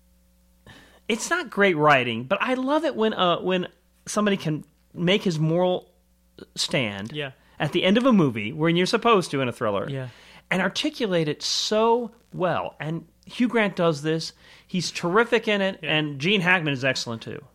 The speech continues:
Speaker 2: I have a good story about that
Speaker 1: Coma.
Speaker 2: movie.
Speaker 1: Uh, that's another one. Coma.
Speaker 2: Hold on, hold on. I wanna tell my Extreme Measures story. When
Speaker 1: Okay.
Speaker 2: I was a kid, I went to Cape Cod every summer, and there was this little, like, convenience store that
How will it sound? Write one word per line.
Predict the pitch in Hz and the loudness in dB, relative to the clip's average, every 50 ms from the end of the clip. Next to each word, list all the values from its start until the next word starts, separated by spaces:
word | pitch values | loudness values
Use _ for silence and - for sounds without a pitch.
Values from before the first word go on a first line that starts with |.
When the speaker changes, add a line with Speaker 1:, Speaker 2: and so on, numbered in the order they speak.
| _ _ - | _ _ -2
Speaker 2:
I | - | -2
have | 202 196 | 0 0
a | 185 | 2
good | 170 165 | 0 -2
story | - - 165 160 156 | -2 0 -2 -2 0
about | 143 135 123 | -2 -2 -4
that | - 127 | 0 2
Speaker 1:
Coma. | - 277 294 277 214 143 | 4 6 6 6 4 2
Speaker 2:
movie. | 104 - - - - - - | 0 -2 -10 -18 -20 -12 2
Speaker 1:
Uh, | - 190 | 4 4
that's | 214 196 247 | 6 6 6
another | 247 247 247 226 | 6 6 6 6
one. | 185 135 117 - - _ - | 6 2 0 -4 -8 _ -10
Coma. | - - - 220 247 | -10 -2 2 4 6
Speaker 2:
Hold | 285 311 320 254 185 | 8 8 6 6 6
on, | 139 | 4
hold | 175 170 151 147 | 6 4 4 2
on. | 151 | 2
I | 147 | 0
wanna | 156 160 160 | 0 0 -2
tell | - 180 170 | -2 -4 -2
my | 156 147 143 | -2 -2 -2
Extreme | 156 156 - - - 151 139 | -4 -6 -8 -8 -6 -6 -4
Measures | 139 139 131 135 131 - | -2 -4 -4 -4 -6 -8
story. | - - - 50 50 - - _ _ - - | -8 -10 -12 -14 -14 -16 -16 _ _ -8 -6
When | 135 143 | -4 -2
Speaker 1:
Okay. | 143 147 | 0 0
Speaker 2:
I | 170 | 0
was | 185 208 | 0 -2
a | 220 | -4
kid, | 220 - - 233 175 127 113 113 _ _ _ - | -6 -6 -4 -4 -4 -4 -6 -8 _ _ _ -8
I | 147 147 147 147 | -8 -8 -6 -6
went | 147 143 - | -8 -10 -10
to | 131 | -10
Cape | - 165 156 - | -8 -8 -8 -8
Cod | - 147 135 131 123 | -8 -8 -8 -8 -8
every | - 82 160 | -12 -12 -12
summer, | - - - - - - - - _ _ _ - - _ _ - | -12 -12 -12 -12 -14 -14 -16 -16 _ _ _ -20 -20 _ _ -12
and | 147 151 151 | -10 -8 -6
there | 156 156 | -6 -4
was | 151 151 139 143 | -4 -6 -6 -6
this | 135 - - 156 | -10 -10 -8 -8
little, | 180 196 220 214 208 196 | -6 -4 -2 -2 -4 -2
like, | 185 165 156 147 - - _ _ _ - | -4 -4 -4 -6 -8 -18 _ _ _ -14
convenience | - 170 165 156 156 156 156 156 147 143 - | -8 -6 -4 -4 -4 -4 -4 -6 -8 -8 -10
store | - - 139 131 131 | -8 -8 -8 -6 -6
that | 135 131 | -8 -12